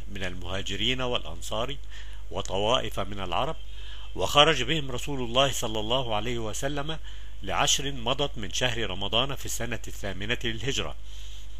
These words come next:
وساروا حتى نزلوا بمر الظهران بقرب مكة بدون أن تعلم قريش بوجهتهم.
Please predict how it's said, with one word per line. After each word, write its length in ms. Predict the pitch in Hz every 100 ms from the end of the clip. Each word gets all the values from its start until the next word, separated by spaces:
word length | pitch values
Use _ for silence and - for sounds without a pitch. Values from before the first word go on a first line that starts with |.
| - -
وساروا 560 | 107 113 151 170 170 151
حتى 340 | - 123 -
نزلوا 480 | 110 104 135 139 143
بمر 360 | 117 95 113 113
الظهران 540 | 87 92 87 107 156 - - - -
بقرب 320 | - 110 95
مكة 400 | 92 135 - 160 - - - - -
بدون 320 | 98 123 151
أن 240 | 151 120 -
تعلم 360 | 147 131 113
قريش 360 | - - 113 120 - 120 - - -
بوجهتهم. 600 | 95 101 - 110 - -